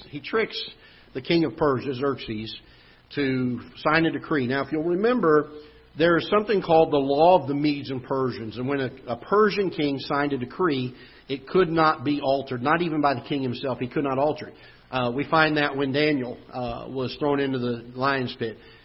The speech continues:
Um, the remorse the king had, and he wished he could take it back, but he couldn't. He couldn't even take his own decree back. <coughs> And so, uh, in fact, even to this day,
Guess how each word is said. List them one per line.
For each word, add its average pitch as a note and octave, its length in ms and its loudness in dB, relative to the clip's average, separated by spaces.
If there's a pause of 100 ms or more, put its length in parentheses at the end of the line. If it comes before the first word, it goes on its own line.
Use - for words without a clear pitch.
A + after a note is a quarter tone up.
(120)
Um, A#2 640 -4
the B2 80 -4
remorse C3+ 480 0
the C#3 80 -8
king D3+ 260 -2
had, D3 320 -2
and C3 100 -2
he B2+ 80 -2
wished D3 200 -2
he B2+ 100 -8
could C3+ 200 -6
take C#3 180 -2
it A#2 100 -8
back, D3 280 -2
but B2 100 -8
he A#2 80 -8
couldn't. B2 260 -4
He A2 60 -8
couldn't C3+ 220 -4
even B2+ 160 -4
take B2+ 200 -4
his A#2+ 120 -8
own C#3 200 -2
decree A#2 280 -8
back. A2+ 220 -10 (720)
<coughs> - 60 6 (520)
And F#3 180 0
so, E3 380 4 (720)
uh, D3 180 0
in D3 100 0
fact, D#3 260 2
even D#3+ 200 0
to C#3 60 0
this D3 300 -2
day, C3+ 380 -2